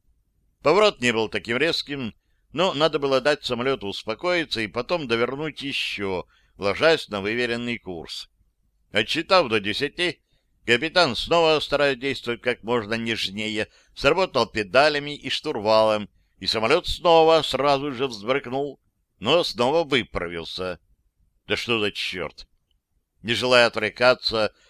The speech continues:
на наблюдение за панелью приборов, за данными системы навигации, капитан взглянул вверх, пытаясь понять, куда он летит, по положению солнца, и... Точка! Сначала он не поверил своим глазам.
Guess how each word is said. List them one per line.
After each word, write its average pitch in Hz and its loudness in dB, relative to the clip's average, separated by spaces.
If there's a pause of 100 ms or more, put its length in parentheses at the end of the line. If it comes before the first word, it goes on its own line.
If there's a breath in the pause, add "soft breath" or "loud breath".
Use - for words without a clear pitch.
(120)
на 113 -4
наблюдение 113 -2
за 98 -8
панелью 107 -4
приборов, 123 -2 (460)
за 107 0
данными 120 4
системы 110 -4
навигации, 107 -2
капитан 113 -2
взглянул 107 -4
вверх, 123 -4 (320)
пытаясь 120 0
понять, 123 0
куда 120 0
он 120 0
летит, 120 -6 (520)
по 120 -4
положению 127 2
солнца, 120 0
и... 165 -4 (920)
Точка! - -4 (720)
Сначала 143 2
он 160 -2
не 120 -2
поверил 139 -2
своим 151 -6
глазам. 160 -2